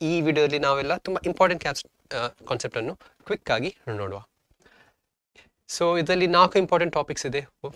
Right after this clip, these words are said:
ಫಸ್ಟ್ ಬಂದ್ಬಿಟ್ಟು magnetic field and field lines, ಕಾಂತಕ್ಷೇತ್ರ ಮತ್ತು ಕಾಂತೀಯ ಬಲರೇಖೆಗಳು ಅಂತ ಇದೆ. So ಅದನ್ನು ಡಿಸ್ಕಸ್ ಮಾಡ್ತೇವೆ. ಮತ್ತೆ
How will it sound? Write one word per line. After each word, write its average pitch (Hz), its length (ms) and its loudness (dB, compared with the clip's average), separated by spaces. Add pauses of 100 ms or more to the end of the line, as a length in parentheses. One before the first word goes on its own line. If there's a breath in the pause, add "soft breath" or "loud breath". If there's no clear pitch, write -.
(140)
ಫಸ್ಟ್ - 220 -2
ಬಂದ್ಬಿಟ್ಟು 147 560 -2 (200 loud breath)
magnetic 135 400 0
field 143 320 -2
and 127 120 -4
field 104 300 -4
lines, 180 320 -6 (320)
ಕಾಂತಕ್ಷೇತ್ರ 123 540 -4
ಮತ್ತು 117 200 -6
ಕಾಂತೀಯ 123 360 -4
ಬಲರೇಖೆಗಳು 110 680 -4 (380)
ಅಂತ 104 180 -8 (340)
ಇದೆ. 113 280 -8
So 120 180 -4
ಅದನ್ನು 120 220 -4
ಡಿಸ್ಕಸ್ - 320 -10
ಮಾಡ್ತೇವೆ. 139 300 -8
ಮತ್ತೆ 117 500 -8